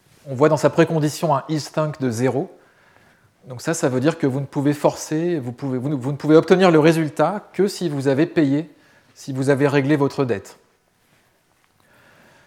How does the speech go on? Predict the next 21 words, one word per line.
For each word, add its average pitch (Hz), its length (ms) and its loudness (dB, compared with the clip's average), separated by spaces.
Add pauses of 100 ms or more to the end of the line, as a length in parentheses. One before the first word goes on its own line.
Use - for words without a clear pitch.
(240)
Et 120 80 -6
puis 147 160 -6
en 139 120 0
plus, 170 400 -2
euh, 113 360 -2 (920)
on 120 140 -10
a 120 80 -4
cette, - 300 -4 (440)
cette 120 360 -10
condition 135 380 -8
de 120 80 -8
bord 135 220 -4
qui 123 120 -16
dit 120 160 -14
que 120 120 -8
phi - 240 -10
doit 120 180 -4
être 110 160 -10
duplicable 123 640 -8
parce - 260 -16
que, 104 420 -10